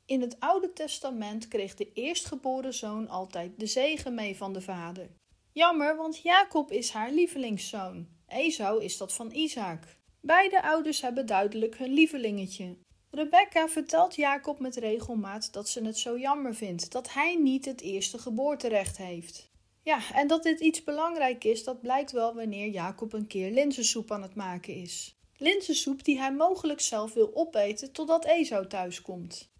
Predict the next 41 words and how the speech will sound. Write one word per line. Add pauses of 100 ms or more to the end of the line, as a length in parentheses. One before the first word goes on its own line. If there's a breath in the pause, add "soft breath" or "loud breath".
(160)
Esau
is
tot
tegenstelling
van
Jacob
een
jager. (100)
Hij
is
veel
weg
en
hij
ziet
er
behoorlijk
sterk
en
behaard
uit. (240)
Jacob
is
een
magere
jongen
die
graag
zijn
moeder
helpt
in
de
keuken. (140)
Een
echte
huismus,
kun
je
wel
zeggen.